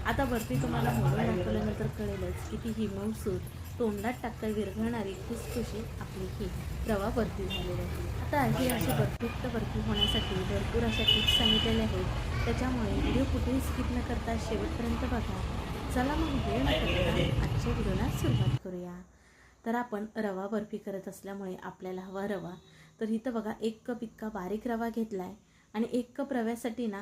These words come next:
अर्धा कप इतकं तूप घेतलेलं आहे. हे प्रमाण अगदी बरोबर आहे. आता चला गॅसकडे वळूया. तर गॅस चालू करून कढई ठेवली आणि आपण आता घेतलेलं जे तूप होतं का नाही,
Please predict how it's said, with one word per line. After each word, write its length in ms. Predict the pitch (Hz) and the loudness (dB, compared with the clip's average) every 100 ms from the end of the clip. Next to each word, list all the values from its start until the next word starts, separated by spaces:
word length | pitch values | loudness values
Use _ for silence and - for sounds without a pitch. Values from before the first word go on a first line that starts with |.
| - | -6
अर्धा 260 | 208 202 240 | -6 -4 -4
कप 260 | 240 233 | -6 -10
इतकं 220 | 196 - 247 - | -10 -10 -10 -8
तूप 200 | 202 180 | -8 -8
घेतलेलं 420 | 190 208 185 180 | -16 -12 -8 -8
आहे. 160 | 185 180 - - - | -8 -12 -18 -20 -8
हे 80 | 220 | -4
प्रमाण 360 | 214 220 190 202 | -2 -2 -4 -6
अगदी 380 | 226 208 208 226 | -8 -10 -8 -4
बरोबर 360 | 254 208 180 180 | -2 0 -2 -6
आहे. 280 | 175 180 180 - - _ - - | -8 -10 -12 -16 -20 _ -20 -12
आता 200 | 233 285 | -6 -6
चला 240 | 277 262 262 | -2 -2 -2
गॅसकडे 520 | 220 196 - 233 233 | -2 -4 -8 -6 -4
वळूया. 400 | 240 226 190 190 - | -2 -2 -4 -8 -10
तर 60 | 196 202 | -10 -6
गॅस 160 | 226 247 | -6 -6
चालू 180 | 247 208 | -6 -6
करून 260 | 202 202 208 | -6 -8 -8
कढई 300 | - 190 226 | -6 -4 -4
ठेवली 460 | 240 233 185 185 196 - - | -2 -4 -2 -6 -8 -16 -8
आणि 160 | 247 | -4
आपण 240 | 262 262 240 | -2 -2 -2
आता 360 | 220 - 202 190 | -4 -2 -4 -2
घेतलेलं 480 | 214 220 214 220 | -4 -2 0 0
जे 140 | 226 233 - | 0 -2 -6
तूप 200 | 240 226 | -10 -4
होतं 200 | 262 262 | -4 -4
का 120 | 262 | -4
नाही, 240 | 233 208 | -4 -4